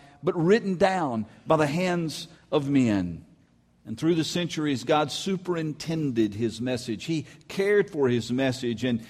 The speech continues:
what we have today has been preserved for us. God's truth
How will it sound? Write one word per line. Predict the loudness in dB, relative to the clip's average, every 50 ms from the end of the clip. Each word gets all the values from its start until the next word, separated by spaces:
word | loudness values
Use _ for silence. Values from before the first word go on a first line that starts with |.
| -16 0
what | 4 4 4 4 4
we | 0 2 2 2 2
have | 2 4 4 2 2 0 -2 -2
today | 0 0 0 2 4 4 4 4 2 2 0 -2 -4 -12 -16 _
has | 2 4 4 4 6
been | 4 4 4 4
preserved | 2 2 2 2 2 2 4 6 6 6 4 2 -2 -8
for | -6 0 2 4 6 6
us. | 6 4 4 0 0
God's | 2 4 4 6 4 2 2 -2 -8 -12 -12 -18 -20 _
truth | _ 0 4 6 6 8 8 6 4 2 -4